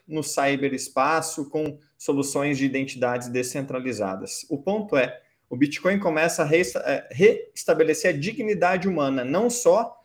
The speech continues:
e muito além de um dinheiro que não pode ser diluído, censurado, confiscado,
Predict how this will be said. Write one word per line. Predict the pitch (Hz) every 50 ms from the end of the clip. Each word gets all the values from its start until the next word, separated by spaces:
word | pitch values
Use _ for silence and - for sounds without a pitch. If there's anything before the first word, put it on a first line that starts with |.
| _ _
e | - 143 147
muito | 156 180 240 285 277 - 247
além | 175 151 143 156 175 202 202 196 _ _ _ - _ _ _
de | 131 139
um | 170 165
dinheiro | 143 147 170 156 156 165 170 160
que | - 165
não | 160 147
pode | 139 147 147 139 143 -
ser | - 143
diluído, | 123 117 123 127 127 123 131 143 151 135 135
censurado, | 135 - - 139 131 - - 135 123 123 131 131 127 -
confiscado, | - 135 127 - - 123 120 - - - - 143 135 135 131 123 131 135 135 -